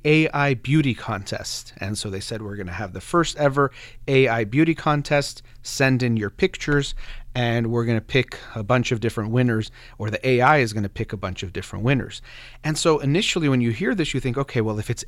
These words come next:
A I, then it's not gonna have any biases that maybe are gonna be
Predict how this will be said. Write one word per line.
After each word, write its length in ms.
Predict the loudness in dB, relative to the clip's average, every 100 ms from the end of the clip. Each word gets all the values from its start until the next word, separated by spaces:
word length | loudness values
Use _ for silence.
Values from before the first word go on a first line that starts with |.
| 0
A 220 | 2 2 2
I, 480 | 2 2 0 -6 -10 -18 -20 -20 -12
then 180 | -4 -4
it's 160 | -2 0
not 140 | 0
gonna 100 | 0
have 140 | -2
any 100 | -4
biases 760 | -2 2 4 4 0 0 0 0
that 140 | -2
maybe 320 | -2 -2 -2 -6
are 140 | -6
gonna 160 | -8 -10
be 240 | -10 -12